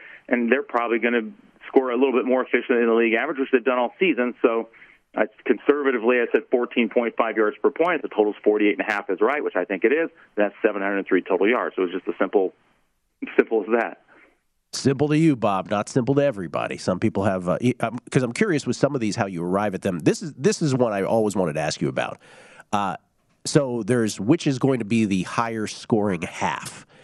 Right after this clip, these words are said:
Speaker 2: And you've gone with the second half here as the higher scoring half. Minus one twenty is where you got it.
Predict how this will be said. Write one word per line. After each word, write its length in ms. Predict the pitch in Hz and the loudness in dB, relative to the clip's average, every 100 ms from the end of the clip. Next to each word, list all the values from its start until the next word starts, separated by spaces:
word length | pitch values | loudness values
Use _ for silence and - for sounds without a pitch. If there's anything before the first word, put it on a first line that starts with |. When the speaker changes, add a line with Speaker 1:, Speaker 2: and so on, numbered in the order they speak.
| - - - _ _ | -20 -20 -20 _ _
Speaker 2:
And 140 | 113 110 | -2 2
you've 220 | 165 151 | 2 4
gone 220 | 180 160 | 0 0
with 120 | 139 | -4
the 100 | - | -4
second 640 | - - - 165 - 104 78 | -6 -4 -2 -2 0 -4 -4
half 340 | - 69 - | -6 -6 -6
here 280 | - 82 73 | -2 0 0
as 140 | 73 | -2
the 140 | - 78 | -2 -4
higher 420 | - 107 117 117 | -2 -4 -2 -6
scoring 420 | - - 104 90 | -4 -2 0 0
half. 360 | 80 80 67 - | -4 -4 -6 -4
Minus 440 | 95 110 123 - | 0 0 0 -2
one 240 | 98 101 92 | -2 -2 -2
twenty 320 | - 120 117 | -2 0 0
is 100 | 85 | -2
where 160 | 82 | -2
you 240 | 78 98 147 | 0 2 4
got 300 | 127 117 123 | 2 0 -4
it. 160 | - | -6